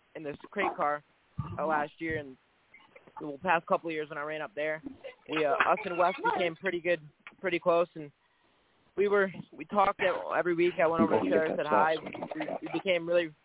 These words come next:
had a good relationship, and I was gonna get in their car one week, and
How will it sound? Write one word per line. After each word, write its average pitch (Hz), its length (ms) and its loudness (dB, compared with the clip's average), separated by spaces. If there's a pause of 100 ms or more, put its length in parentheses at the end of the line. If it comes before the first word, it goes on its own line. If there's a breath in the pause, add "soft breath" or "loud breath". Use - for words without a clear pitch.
(600)
had 185 100 4
a 185 60 4
good 196 120 4
relationship, 190 680 -2
and 151 240 -4 (100)
I 160 120 2
was 175 140 0
gonna 185 240 -2 (200)
get 202 100 4
in 190 80 0
their 170 120 0
car 196 380 6 (280)
one 185 300 0
week, 180 220 -4 (400)
and 151 280 -8